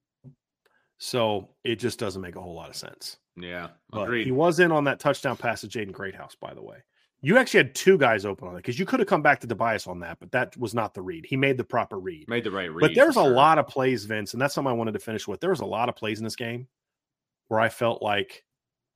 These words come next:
Speaker 1: they had two to three guys open.
Speaker 2: Right.
Speaker 1: Where Sam had multiple options.
Speaker 2: Right.
Speaker 1: That's when you know your receiving core is having a good day, and your pla-, and your pa-, and your game plans and stuff are, are, are where they need to be. When you
Speaker 2: Agreed.
Speaker 1: got, like, multiple guys open,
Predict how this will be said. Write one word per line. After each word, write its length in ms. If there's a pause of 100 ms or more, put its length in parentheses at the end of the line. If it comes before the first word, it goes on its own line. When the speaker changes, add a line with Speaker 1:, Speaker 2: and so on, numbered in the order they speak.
(400)
Speaker 1:
they 80
had 200
two 180
to 80
three 260
guys 260
open. 400 (500)
Speaker 2:
Right. 340 (140)
Speaker 1:
Where 100
Sam 260
had 180
multiple 680
options. 640 (140)
Speaker 2:
Right. 400 (100)
Speaker 1:
That's 260
when 120
you 100
know 120
your 140
receiving 380
core 200
is 60
having 240
a 60
good 180
day, 280
and 120
your 100
pla-, 240
and 160
your 80
pa-, 280
and 80
your 120
game 260
plans 320
and 80
stuff 240
are, 160
are, 200
are 240
where 220
they 120
need 140
to 40
be. 300 (420)
When 140
you 40
Speaker 2:
Agreed. 60
Speaker 1:
got, 100
like, 140
multiple 760
guys 280
open, 380